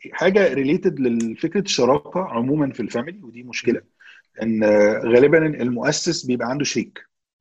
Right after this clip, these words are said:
Speaker 2: مم.
Speaker 1: بتحصل كتير.
Speaker 2: مم.
Speaker 1: آه، إن هو كان قاعد مع واحد صاحبه كده، "أنا وأحمد قاعدين، يا أحمد ما تيجي نقوم نعمل شركة؟" يلا. قامت الشركة وكبرت الشركة، وإحنا عجزنا، وإحنا بنعمل الإمبراطورية.
Speaker 2: مم.
Speaker 1: بعد كده أسيف مات.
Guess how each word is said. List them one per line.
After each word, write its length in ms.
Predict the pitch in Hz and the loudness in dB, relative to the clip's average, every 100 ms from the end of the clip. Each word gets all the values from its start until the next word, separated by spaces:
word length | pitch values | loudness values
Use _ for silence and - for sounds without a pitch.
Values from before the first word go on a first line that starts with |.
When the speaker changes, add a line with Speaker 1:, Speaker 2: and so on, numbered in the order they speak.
| _ | _
Speaker 2:
مم. 100 | 117 | -20
Speaker 1:
بتحصل 420 | 101 - - 135 107 | -16 -10 -8 -6 -6
كتير. 380 | - 92 - _ _ _ _ | -6 -8 -10 _ _ _ _
Speaker 2:
مم. 80 | 117 107 | -8 2
Speaker 1:
آه، 300 | 101 98 104 | 2 2 0
إن 160 | 110 | -2
هو 560 | 104 123 139 139 139 135 | 2 4 6 6 6 2
كان 120 | 131 120 | -2 -2
قاعد 220 | 127 135 | -2 0
مع 100 | 123 | -4
واحد 200 | 117 - | -4 -4
صاحبه 260 | 135 143 | -4 -2
كده، 180 | 123 135 | 0 0
"أنا 80 | 135 | 0
وأحمد 320 | 127 - 127 | -2 -4 -2
قاعدين، 540 | - 107 123 151 151 131 | -2 -2 -4 -4 -2 -2
يا 100 | 120 | -4
أحمد 240 | - 127 | -4 -4
ما 80 | 113 | -2
تيجي 180 | 131 131 | 0 0
نقوم 220 | 117 143 | 0 0
نعمل 300 | 143 135 123 | 0 0 -2
شركة؟" 420 | - 147 151 165 160 | 0 -2 2 2 4
يلا. 500 | 131 139 165 175 180 - _ _ _ _ 139 | 4 4 6 4 0 -18 _ _ _ _ 4
قامت 300 | 160 147 131 | 6 6 4
الشركة 580 | - 156 160 180 185 123 | 4 2 4 4 4 2
وكبرت 480 | 120 185 190 165 131 | 4 4 4 4 2
الشركة، 560 | - 170 190 196 202 | -4 -4 -2 -2 -2
وإحنا 500 | 160 123 120 - 147 | -4 -8 -8 -8 -6
عجزنا، 580 | 135 120 170 170 190 190 | -4 2 2 4 0 2
وإحنا 580 | 190 147 147 - - 151 147 | 2 0 -2 -4 -10 -10 -8
بنعمل 240 | 147 147 | -6 -8
الإمبراطورية. 800 | 131 120 123 120 107 117 - - _ - _ | -8 -16 -6 -2 0 0 0 -2 _ -20 _
Speaker 2:
مم. 120 | 117 104 | -14 2
Speaker 1:
بعد 200 | 117 139 | 4 6
كده 440 | 143 185 196 180 156 | 6 6 6 4 -4
أسيف 360 | 139 175 - | 0 0 0
مات. 260 | 127 - | -8 -10